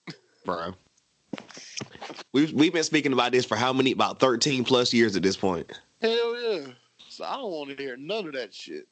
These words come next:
Speaker 2: We got the infamous story from our man from State or whatever. Remember, he was, um, he was, what, what, what he was at? Was he amphibious?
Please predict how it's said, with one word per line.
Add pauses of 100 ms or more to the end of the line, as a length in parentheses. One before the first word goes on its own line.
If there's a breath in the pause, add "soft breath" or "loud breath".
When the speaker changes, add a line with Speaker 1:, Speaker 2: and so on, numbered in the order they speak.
(220)
Speaker 2:
We
got
the
infamous
story
from
our
man
from
State
or
whatever.
Remember,
he
was,
um,
he
was, (720 loud breath)
what,
what,
what
he
was
at?
Was
he
amphibious?